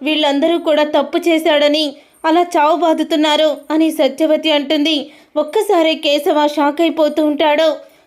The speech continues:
"సత్యవతి, ఏం మాట్లాడుతున్నావు నువ్వు?" అని అనంగాల్ని, "అవును బాబు,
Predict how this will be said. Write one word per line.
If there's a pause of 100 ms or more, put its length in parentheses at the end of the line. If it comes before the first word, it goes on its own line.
(140)
"సత్యవతి,
ఏం
మాట్లాడుతున్నావు
నువ్వు?" (380)
అని
అనంగాల్ని, (140)
"అవును
బాబు,